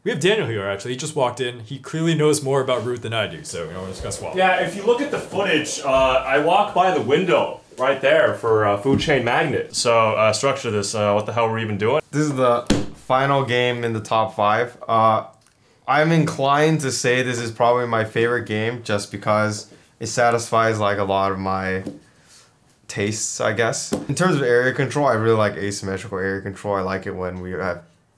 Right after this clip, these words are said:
Speaker 3: different races to play. Uh, it just adds to the replayability. For Root, I don't know. There's just something about Root where the asymmetry just works and it plays very smoothly. Like, a lot of the area controls we play are, like, what, two plus hours,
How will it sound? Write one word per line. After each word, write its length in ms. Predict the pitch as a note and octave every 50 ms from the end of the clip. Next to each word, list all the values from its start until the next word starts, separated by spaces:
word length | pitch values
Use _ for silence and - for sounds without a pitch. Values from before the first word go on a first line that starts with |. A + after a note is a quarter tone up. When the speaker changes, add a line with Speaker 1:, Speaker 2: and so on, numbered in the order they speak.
| _ -
Speaker 3:
different 280 | - G2 - F#2+ F2+
races 340 | F2+ F2+ F#2+ G2 - G#2+ G#2
to 80 | - A#2
play. 280 | - C3 C3 C3 D3+ E3 - - - - - - -
Uh, 240 | - G2+ F#2+ F#2 - -
it 60 | A2+
just 140 | A#2 B2 -
adds 280 | E2+ A2+ A#2 A#2 A2 -
to 100 | - G2
the 160 | G2+ G#2 G2+
replayability. 720 | G2 G#2 G2+ G2+ F#2+ F#2 F#2+ F#2+ G2 G#2 A2+ B2 B2 - - -
For 380 | - - B2 B2+ C3+ C3+ C3 B2+
Root, 540 | A#2 A#2 B2 C#3 D#3+ G#3 A#3+ A#3 E3+ - - - - _ - - - - - - - - - -
I 120 | A#2 D#3 F3+
don't 100 | F#3 F3+
know. 140 | D#3+ B2+ A#2
There's 220 | G#2+ B2 B2 B2
just 220 | C#3 D#3+ D#3+ E3 -
something 320 | D#3+ F3 G3 G#3 G#3+ G3
about 400 | F3 C#3+ C3+ C#3 D3 D3 C3+ A#2+
Root 320 | A2+ B2 C3 C3 C3+ B2+
where 240 | A#2+ A#2+ A#2+ A#2 A#2
the 180 | G#2+ A#2 A2 B2 D3
asymmetry 580 | D#3 D3+ D3+ - A#2 A#2+ C3 C3 - C#3 C3+
just 200 | A2+ A#2 G#2+ G#2+
works 580 | F#2+ F#2+ G2 G#2 G#2 G2 F#2+ - - - - - -
and 460 | G2+ G#2 G#2 G#2 G#2 G#2 G#2 G2+ G2+ - - _ _ _ _ _ _ -
it 280 | B2 B2 B2 A#2+ A#2 -
plays 480 | - E3+ F3 F#3+ G3+ G#3 G#3 F#3 F3 - - - _ _ _ -
very 400 | - C3+ A#2 C3 C#3+ D#3 D#3+ D#3
smoothly. 600 | C#3+ - - - A2+ A2 A2 G#2+ G#2 F#2+ F#2+ F#2+ F#2
Like, 240 | F#2 G2 G2 G2 A2+
a 60 | B2
lot 180 | C#3 A#2+ B2
of 80 | G#3+ G3
the 100 | E3 B2
area 240 | B2+ B2+ B2+ B2+ B2+
controls 380 | C3+ A#2+ - - C3 A#2+ A#2
we 60 | B2 G#2+
play 180 | - - A2
are, 140 | G#2 G2 F#2+
like, 300 | F#2+ F#2 F#2 F#2 - -
what, 220 | F#2+ E2 C2 - -
two 160 | - G2 F#2+
plus 300 | F#2 - G2 F#2 - -
hours, 400 | F#2+ F#2+ G2+ A2 A#2+ B2+ B2+